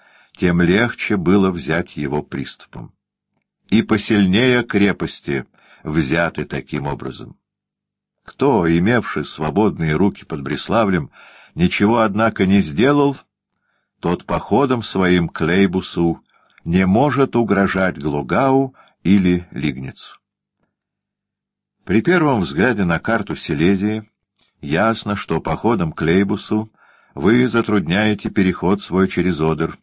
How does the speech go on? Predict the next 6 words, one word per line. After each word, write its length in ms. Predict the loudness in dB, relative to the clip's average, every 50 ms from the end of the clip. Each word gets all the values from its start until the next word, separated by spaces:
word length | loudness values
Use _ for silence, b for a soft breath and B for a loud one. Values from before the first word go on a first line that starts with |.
| _ _ _ _ _ _ _
а 140 | _ -4 -2
не 100 | 0 0
облегчаете. 840 | -2 -2 -2 -4 -6 -6 -6 -8 -6 -4 -4 -4 -4 -6 -10 -18 -20 _ _ _ _ _ _ _ _ _ _ _ b b b b b b
Лейбус 580 | -2 0 2 4 4 4 2 2 0 -2 -2 0
лежит 400 | 2 2 4 4 2 0 0 -2
против 640 | -2 0 0 0 2 0 -2 -4 -4 -10 -16 -18 -20